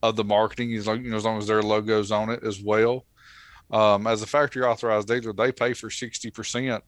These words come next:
of our Bryant branded, uh, marketing materials.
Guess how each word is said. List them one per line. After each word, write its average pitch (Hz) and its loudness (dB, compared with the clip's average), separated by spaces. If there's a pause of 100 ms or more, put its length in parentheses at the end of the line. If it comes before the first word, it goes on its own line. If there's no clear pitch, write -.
of 113 2
our 98 2 (1000)
Bryant 117 2
branded, 107 0 (1120)
uh, 98 -4
marketing 107 0
materials. 92 -10